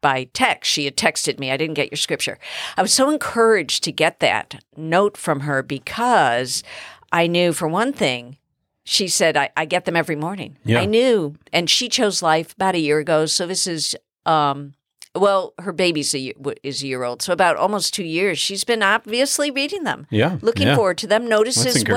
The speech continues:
Speaker 2: encouraging.
Speaker 1: when it didn't come. That alone was an encouragement. And then, as I often do when I hear from them, um, I said, "Hey, fill me in on your life." Because I usually don't know. I don't remember them 'cause
Speaker 2: Right.
Speaker 1: there's so many moms.
Speaker 2: Yeah.
Speaker 1: And, um,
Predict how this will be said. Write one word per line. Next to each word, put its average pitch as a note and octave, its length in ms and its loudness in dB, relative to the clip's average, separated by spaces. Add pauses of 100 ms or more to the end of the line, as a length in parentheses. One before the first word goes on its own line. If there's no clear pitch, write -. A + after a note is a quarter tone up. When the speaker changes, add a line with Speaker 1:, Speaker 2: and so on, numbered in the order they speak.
Speaker 2:
encouraging. D3 240 0 (160)
Speaker 1:
when C#4 180 2
it D4 80 2
didn't C#4+ 220 0
come. C#4+ 280 0
That A#3 220 2
alone G3+ 480 -2 (100)
was D#3 240 -8
an E3 80 -6
encouragement. D3+ 680 -4 (440)
And A3 160 2
then, A3 160 4
as G#3 160 2
I E3+ 180 4
often G3+ 360 2
do C#3 180 2
when D3 140 0
I C#3+ 100 -2
hear D3+ 240 0
from C#3+ 260 -8
them, C#3 340 -4 (240)
um, D3+ 320 -2
I D3 60 -4
said, G3 260 0
"Hey, C4+ 240 2
fill G#3+ 220 0
me A#3+ 140 0
in A3 120 2
on G3 160 0
your E3+ 100 2
life." - 400 -2 (340)
Because G#3 300 0
I G3 80 4
usually G3 460 0
don't C#3+ 280 0
know. A#2 360 -2 (160)
I E3 80 2
don't D#3+ 340 0
remember B2+ 420 -4
them A2 440 -6
'cause A2 100 4
Speaker 2:
Right. F3 140 2
Speaker 1:
there's D#3 200 2
so D#3+ 120 0
many C#3+ 160 -4
moms. B2+ 400 -10 (120)
Speaker 2:
Yeah. G#2 260 2 (100)
Speaker 1:
And, E3 500 2
um, D#3 260 -2